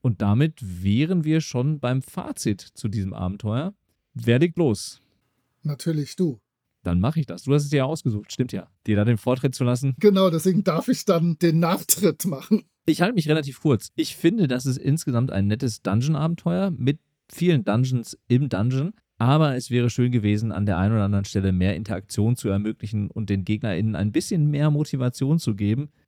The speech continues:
Speaker 1: Zum Beispiel, dass sie irgendwie versuchen, die Hochkultur der Echsenwesen wieder aufleben zu lassen oder irgendwelche weltumspannenden Pläne zu erreichen. Und vor allem, vielleicht wäre es auch gut gewesen, wenn sie nicht einfach alle Charaktere nur umbringen wollen, denn das ist irgendwie ganz schön lahm.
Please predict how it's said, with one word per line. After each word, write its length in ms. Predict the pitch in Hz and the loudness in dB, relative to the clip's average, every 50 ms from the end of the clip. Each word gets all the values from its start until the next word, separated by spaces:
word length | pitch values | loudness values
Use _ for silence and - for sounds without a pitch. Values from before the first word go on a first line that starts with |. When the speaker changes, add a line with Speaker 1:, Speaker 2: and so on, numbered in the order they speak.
| _ - | _ -6
Speaker 1:
Zum 140 | - - | -2 2
Beispiel, 260 | 98 104 117 117 120 104 | 2 2 2 2 0 -2
dass 140 | 104 104 - | -2 -2 -2
sie 180 | 117 110 90 | -2 -2 0
irgendwie 220 | 95 107 113 113 110 | 0 -2 -2 -2 -2
versuchen, 420 | 107 123 117 113 139 143 143 151 | 2 2 2 4 4 2 2 4
die 100 | 135 139 | 2 2
Hochkultur 500 | 127 151 156 - - 143 131 123 135 127 | 2 2 0 0 0 -2 -2 0 0 0
der 140 | 123 127 117 | 2 0 0
Echsenwesen 640 | 127 120 - - 120 107 113 113 110 113 113 110 | -2 -6 -4 -4 -2 0 0 0 0 0 -2 0
wieder 220 | 104 110 104 101 - | 0 0 0 0 -2
aufleben 400 | 107 107 - 120 104 104 110 107 | -4 -4 -2 0 0 0 0 -2
zu 120 | - - | -4 -4
lassen 320 | 101 95 104 - - 110 104 | -2 -2 -2 -2 -2 -4 -4
oder 260 | - - 101 95 90 | -2 0 0 0 0
irgendwelche 760 | 104 113 113 110 104 - 104 104 104 104 - 107 104 101 101 98 - | 0 -2 -2 -2 -4 -4 -4 -4 -4 -4 -2 -2 -2 -2 -2 0 2
weltumspannenden 840 | 107 107 120 - - 123 113 - - - 107 107 120 120 117 117 | 2 2 2 2 0 -2 -2 -2 -2 -4 -2 0 2 2 2 2
Pläne 360 | - - 117 120 127 127 123 113 | 0 0 2 2 2 2 0 -2
zu 120 | - 135 | 0 0
erreichen. 600 | 117 110 104 95 92 92 107 113 - - 127 139 - _ _ _ | 2 2 2 2 2 2 0 0 -2 -4 -4 -4 -6 _ _ _
Und 160 | - 156 151 135 | 2 2 2 2
vor 200 | - 135 123 120 | 2 0 2 2
allem, 460 | 117 117 127 151 165 165 156 156 - _ | 0 0 2 2 0 0 -2 -8 -12 _
vielleicht 340 | _ - - 135 131 139 135 | _ -6 0 2 2 2 4
wäre 60 | - | 2
es 80 | 143 143 | 2 2
auch 100 | 151 127 | 0 -2
gut 120 | - 147 | -2 -4
gewesen, 280 | - 127 127 127 123 120 | -2 2 2 4 4 4
wenn 100 | 117 113 | 2 2
sie 240 | 113 117 117 113 110 - | 2 2 2 2 0 0
nicht 220 | 127 123 139 - | -2 -2 -2 -2
einfach 300 | - 110 113 - 123 113 - | -4 -4 -4 -4 -8 -8 -4
alle 180 | - 113 113 | -2 -2 -2
Charaktere 720 | 107 - 113 107 107 104 - - 113 107 110 107 107 - - _ | 0 -2 -2 -2 -2 -2 -2 0 0 2 2 0 0 -2 -6 _
nur 160 | - 127 131 139 | -2 -2 0 2
umbringen 520 | 175 208 269 196 139 98 98 98 101 90 | 0 0 0 0 0 0 2 2 0 0
wollen, 440 | 92 95 101 110 117 135 147 143 - - | 0 2 2 2 4 2 0 -2 -4 -6
denn 100 | 110 107 | -4 -4
das 180 | 117 117 - | -4 -4 -4
ist 60 | - | -4
irgendwie 180 | - 117 110 110 | -4 -4 -2 -2
ganz 160 | 107 101 101 | -4 -4 -4
schön 140 | 104 113 104 | -2 -4 -4
lahm. 300 | 104 95 92 92 143 143 | -4 -6 -8 -8 -8 -8